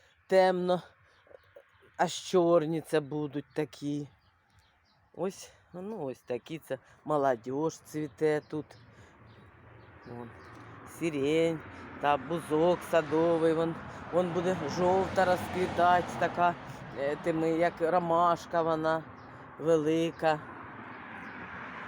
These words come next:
Ну, ось тут такий квітничок у мене. Там трошки хлопці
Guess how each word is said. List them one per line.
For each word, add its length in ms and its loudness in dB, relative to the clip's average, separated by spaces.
Ну, 360 -4
ось 200 -2
тут 140 -4
такий 380 -2
квітничок 880 -2
у 40 -4
мене. 300 0
Там 280 0
трошки 380 0
хлопці 540 -4